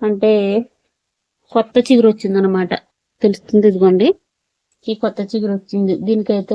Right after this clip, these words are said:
నేను ఆకులు కట్ చేస్తున్నాను చూడండి, ఎందుకంటే మొత్తం కట్ చేసిన ఇది బాగోదు కదా, అందుకని నేను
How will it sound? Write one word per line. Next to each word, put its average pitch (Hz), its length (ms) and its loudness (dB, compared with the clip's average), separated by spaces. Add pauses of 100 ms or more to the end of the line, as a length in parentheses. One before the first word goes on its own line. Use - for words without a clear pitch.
(100)
నేను 208 200 -2 (640)
ఆకులు 202 320 -2
కట్ 185 220 -2
చేస్తున్నాను 185 460 -4
చూడండి, 175 380 -4 (640)
ఎందుకంటే 220 480 -10 (120)
మొత్తం 226 340 -10 (640)
కట్ 196 320 -10
చేసిన 208 240 -8 (1600)
ఇది 202 260 -4 (640)
బాగోదు 202 600 -4
కదా, 190 180 -4 (920)
అందుకని 196 560 -6
నేను 196 180 -6